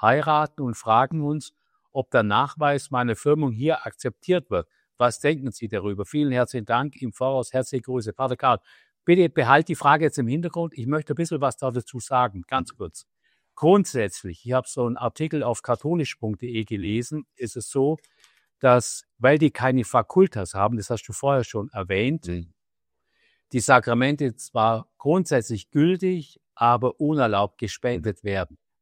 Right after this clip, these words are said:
Speaker 1: Es gibt zwei Ausnahmen, habe ich gelesen. Das eine, du hast es
Speaker 2: Mhm.
Speaker 1: eigentlich schon erwähnt, Papst Franziskus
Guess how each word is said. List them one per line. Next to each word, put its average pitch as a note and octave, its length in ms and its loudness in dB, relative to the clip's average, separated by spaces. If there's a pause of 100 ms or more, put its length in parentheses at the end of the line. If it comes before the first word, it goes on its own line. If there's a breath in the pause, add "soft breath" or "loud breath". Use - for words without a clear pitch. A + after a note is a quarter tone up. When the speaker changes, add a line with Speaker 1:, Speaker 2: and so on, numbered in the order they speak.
(100)
Speaker 1:
Es - 160 -10
gibt D3+ 180 -2
zwei C#3+ 320 4
Ausnahmen, F2 720 0 (320)
habe A2 240 0
ich - 80 -6
gelesen. G#2 480 -2
Das G2 140 -6
eine, A2+ 320 0
du A#2 140 -4
hast B2 120 -2
es B2 120 -10
Speaker 2:
Mhm. F2 100 -4
Speaker 1:
eigentlich A#2 340 -4
schon A2 180 -6
erwähnt, G#2 380 -4
Papst A#2+ 240 -2
Franziskus C#3 560 -10